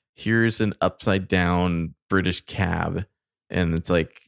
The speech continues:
you know, clearly, like, some, some action movie shit has gone down because this cab is upside down. And it's just, like, cut to Jack Bauer with, like, one arm around Chloe, and he's just, like, shooting off <laughs> camera at something.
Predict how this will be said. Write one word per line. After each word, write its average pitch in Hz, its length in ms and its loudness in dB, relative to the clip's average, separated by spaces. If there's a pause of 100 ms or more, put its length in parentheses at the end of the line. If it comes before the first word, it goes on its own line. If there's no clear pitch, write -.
(120)
you 92 140 0
know, 80 360 0
clearly, 117 420 4
like, 90 180 0
some, 87 360 -4
some 87 320 -8
action 95 360 -2
movie 87 200 -2
shit - 220 -4
has 95 160 -6
gone 85 360 -4
down 85 320 0
because 85 240 -6
this - 160 -16
cab 87 280 -4
is 90 120 -4
upside 82 320 -2
down. 82 380 -2
And 80 60 -4
it's 82 220 -2
just, - 200 -8
like, 82 200 -2 (360)
cut 104 200 0
to 104 80 -4
Jack 90 360 -2
Bauer 85 340 2
with, 82 120 -2
like, 87 140 -4
one 90 260 0
arm 87 220 2
around 82 280 -2
Chloe, 85 500 0
and 67 100 -4
he's 90 140 -2
just, 87 180 -8
like, 92 120 -4
shooting 85 760 -2 (200)
off 104 240 0
<laughs> - 0 -
camera 90 420 0
at - 120 -4
something. 90 560 -4